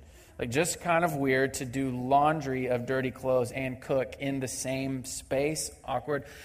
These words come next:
Uh, the house didn't have a dryer, so we went to the equivalent of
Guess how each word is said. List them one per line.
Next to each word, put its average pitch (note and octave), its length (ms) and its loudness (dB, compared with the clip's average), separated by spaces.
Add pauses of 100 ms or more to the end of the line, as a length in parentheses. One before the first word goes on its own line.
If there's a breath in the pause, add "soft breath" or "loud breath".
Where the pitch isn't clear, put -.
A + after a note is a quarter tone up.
(120 loud breath)
Uh, D3 140 6
the C#3+ 100 6
house G3+ 300 8
didn't E3+ 180 -2
have D#3+ 280 6
a F3+ 40 0
dryer, E3+ 460 6
so E3+ 160 -2
we D#3+ 80 2
went E3 200 -2
to E3 100 -4
the D3 120 0
equivalent C#3+ 540 -2
of B2+ 180 0